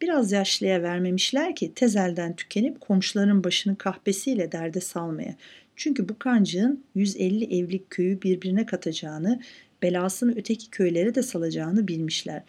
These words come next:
Verdikleri herif otuz yaşlarında pelvan kesimli, yakışıklı delikanlıymış. Bileği tutar, yüreği söyler, aklı kendisine el verir. Bir yıl geçmiş geçmemiş, gecelerden birinde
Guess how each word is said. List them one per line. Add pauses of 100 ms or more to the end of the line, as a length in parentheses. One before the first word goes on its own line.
(340)
Verdikleri
herif
otuz
yaşlarında
pelvan
kesimli,
yakışıklı
delikanlıymış. (440)
Bileği
tutar,
yüreği
söyler,
aklı
kendisine
el
verir. (440)
Bir
yıl
geçmiş
geçmemiş,
gecelerden
birinde